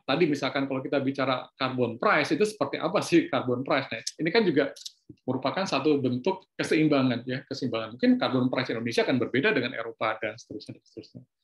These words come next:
Tetapi kita perlu yakini ya Bapak Ibu, eh, ketika memang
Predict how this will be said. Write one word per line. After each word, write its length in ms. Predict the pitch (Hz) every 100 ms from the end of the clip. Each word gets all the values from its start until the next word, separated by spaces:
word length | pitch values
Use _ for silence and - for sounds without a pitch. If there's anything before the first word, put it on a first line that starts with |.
| _ _ _ _
Tetapi 320 | 202 226 233
kita 240 | 277 262 240
perlu 240 | 196 160
yakini 320 | 143 139 156
ya 100 | 202 127
Bapak 220 | 120 123 117
Ibu, 120 | 139 220 - -
eh, 340 | 131 135 127 123 - _ -
ketika 320 | 226 269 277
memang 480 | 214 175 170 156